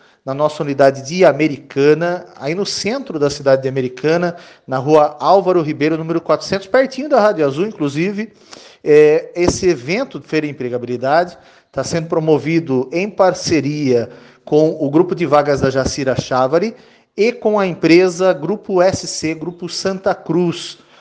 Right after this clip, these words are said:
O Grupo Santa Cruz é uma empresa do segmento farmacêutico que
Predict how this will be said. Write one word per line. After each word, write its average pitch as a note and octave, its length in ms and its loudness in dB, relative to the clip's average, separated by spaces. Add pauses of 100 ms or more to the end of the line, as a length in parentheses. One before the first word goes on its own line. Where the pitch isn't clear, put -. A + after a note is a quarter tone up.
(160)
O A#2+ 60 -14
Grupo F3 300 0
Santa F3+ 360 4
Cruz E3+ 380 0
é E3 60 0
uma D#3 160 -4
empresa D#3 720 2 (340)
do B2+ 120 -8
segmento D3+ 440 -4
farmacêutico E3+ 1040 0
que E3+ 380 -10